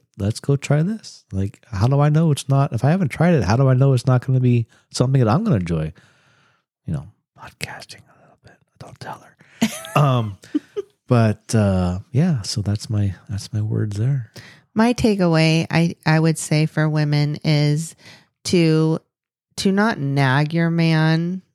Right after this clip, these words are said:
Speaker 2: or your person, but to let them have a safe space to open up,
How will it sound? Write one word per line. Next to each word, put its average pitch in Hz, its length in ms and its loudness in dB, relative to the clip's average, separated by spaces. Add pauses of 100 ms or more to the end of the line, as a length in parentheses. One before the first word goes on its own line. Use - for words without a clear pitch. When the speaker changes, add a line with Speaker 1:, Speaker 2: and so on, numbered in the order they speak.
(400)
Speaker 2:
or 165 80 2
your 160 160 2
person, 160 840 0
but 147 300 0
to 156 540 0 (1040)
let 170 400 2
them 175 400 2 (100)
have 156 340 0
a 160 100 -2
safe 156 340 0
space - 460 -2
to - 180 -4
open 151 380 -2
up, 147 420 -2